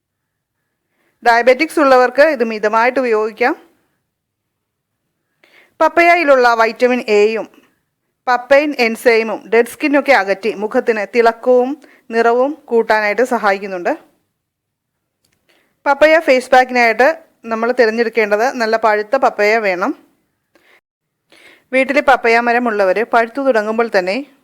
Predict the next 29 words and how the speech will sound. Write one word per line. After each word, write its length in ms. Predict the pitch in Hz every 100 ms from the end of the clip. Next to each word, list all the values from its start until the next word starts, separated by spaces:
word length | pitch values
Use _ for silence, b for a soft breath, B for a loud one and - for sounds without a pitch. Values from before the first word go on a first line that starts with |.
| _ -
പപ്പയ 240 | 220 220 220 220
പറിച്ചു 280 | 196 - 202
വയ്ക്കുക. 260 | 175 220 - _ _ _ _ _ _ b b b b 254
ഇനി 120 | 285 277
നമുക്ക് 300 | 233 262 339 - 233
ഫേസ് 240 | 226 -
പാക്ക് 200 | 269 277 269
എങ്ങനെയൊക്കെയാണ് 500 | 233 226 233 226 233 208
ഉപയോഗിക്കേണ്ടത് 640 | 208 214 214 214 202 226 240
എന്നതിനെക്കുറിച്ച് 520 | 196 202 208 214 220 196
നോക്കാം. 260 | 170 254 381 _ _ b b b b 247
ഓയിലി 240 | 294 359 370
സ്കിൻ 200 | 330 330
ഉള്ളവർ 300 | 262 240 226 254 254
സാധാരണയായിട്ട് 640 | 208 233 226 226 226 233 214
ധാരാളം 440 | 202 208 214 240 220
മുഖക്കുരു 360 | 196 220 247 247
ഉള്ളവരാണ്. 400 | 226 208 185 190 190
അവർക്കാണ് 380 | 214 247 247 262 262
കൂടുതൽ, 340 | 233 240 240 254
ഏഹ്, 280 | 233 214 226
സ്കിൻ 240 | - 220 220 220
പ്രോബ്ലംസ് 440 | 208 214 220 233 226
പറയുന്നത്. 500 | 190 180 190 180 180 320 B B B B
മുഖക്കുരുവിൻ്റെ 600 | 208 240 233 233 233 233 220
പ്രശ്നം 260 | 214 226 214
തന്നെ 180 | 202 233 233
വ-, 140 | 156 196
വളരെ 260 | 196 202